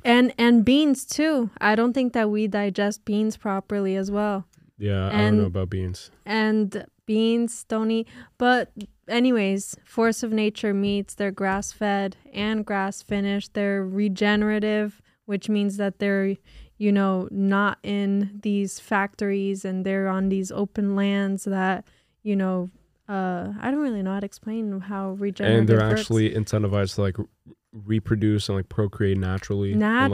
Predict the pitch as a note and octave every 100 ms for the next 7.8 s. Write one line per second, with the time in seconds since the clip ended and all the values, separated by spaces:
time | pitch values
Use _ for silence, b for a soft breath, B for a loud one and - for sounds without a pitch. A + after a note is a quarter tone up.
0 | G3 A#3+ G#3+ G#3+ G3 F#3 F3+ F#2 F#2+ -
1 | F#2 F2+ F2 G3 G#3+ A3+ A#3+ A#3 A3+ B3
2 | B3+ B3 - A#3+ A3+ A#3 A3 G#3 A3+ A#3
3 | A#3+ A3 F#3 F3+ F3 G2+ E2+ E2+ _ _
4 | - - G#3 A3 G#3 G3 E3+ - b b
5 | _ G#3+ G#3+ A3 A3 G#3 - G#2 - G2+
6 | F#2 G2 F#2+ - F#2+ G#2 F2+ G2 F2+ F2
7 | - F2+ E2+ F2+ E2+ F2+ E2+ -